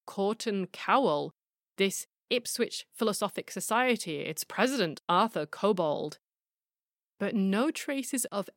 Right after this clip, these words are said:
any of them seem to exist. Strike one. Historical analyses, too, reveal several anachronisms, so given that the manuscript was supposedly penned anywhere around about between seventeen eighty and eighteen oh five,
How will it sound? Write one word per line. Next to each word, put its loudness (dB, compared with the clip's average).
any 4
of -4
them -6
seem -6
to -10
exist. -4
Strike -10
one. -4
Historical 4
analyses, 2
too, 0
reveal 0
several -2
anachronisms, 0
so 0
given 6
that 4
the 2
manuscript 0
was -4
supposedly 0
penned -4
anywhere 6
around 0
about 2
between -2
seventeen 0
eighty 0
and -2
eighteen -2
oh -4
five, 2